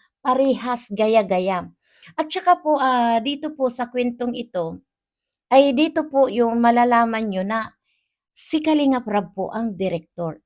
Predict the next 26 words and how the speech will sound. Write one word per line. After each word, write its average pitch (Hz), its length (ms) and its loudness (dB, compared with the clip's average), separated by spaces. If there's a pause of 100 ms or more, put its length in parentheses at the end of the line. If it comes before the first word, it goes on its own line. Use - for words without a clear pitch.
Iisa 302 480 2
lang 240 320 2
po 202 320 -6 (400)
ang 277 240 -2
direktor 226 560 -4
ng 202 240 -4
Jumcar 240 720 -4
at, 247 160 -2 (640)
ah, 190 320 2
Danjoy. 165 640 0
Kaya 403 240 2
po, 330 160 -6
wag 294 240 -6
wa 320 160 -4
tayo 285 320 -2
na, 208 240 -6
dahil 311 320 -6
kung 311 160 0
magkakaparehas 262 800 0
man 208 240 -10
po 185 80 -10
yan, 156 160 -6 (380)
iyan 294 340 2
po 277 160 0
ay 214 720 4
talagang 214 720 2